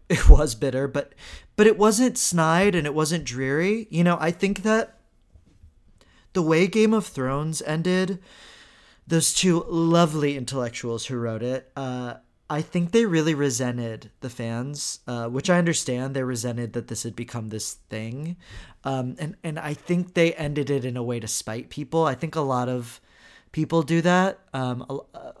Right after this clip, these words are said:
in terms of ending something, of saying, "This isn't yours, this is mine, fuck you." Um,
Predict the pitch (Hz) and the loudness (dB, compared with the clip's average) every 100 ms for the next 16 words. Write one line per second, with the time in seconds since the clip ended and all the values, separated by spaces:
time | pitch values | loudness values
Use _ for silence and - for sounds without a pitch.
0 | - 214 180 143 143 147 139 147 135 139 | -20 -18 -10 -8 -6 -4 -4 -4 -4 -4
1 | 139 170 143 165 147 123 139 131 123 117 | -4 -4 -2 -4 -4 -6 -6 -6 -6 -6
2 | - 123 127 117 117 117 110 117 123 107 | -6 -6 -8 -8 -6 -6 -6 -10 -10 -10
3 | 107 101 107 120 - 107 - 101 117 151 | -10 -10 -10 -10 -12 -14 -12 -8 -8 -10
4 | - - - - - - 131 127 127 | -14 -20 -20 -20 -18 -8 -6 -6 -8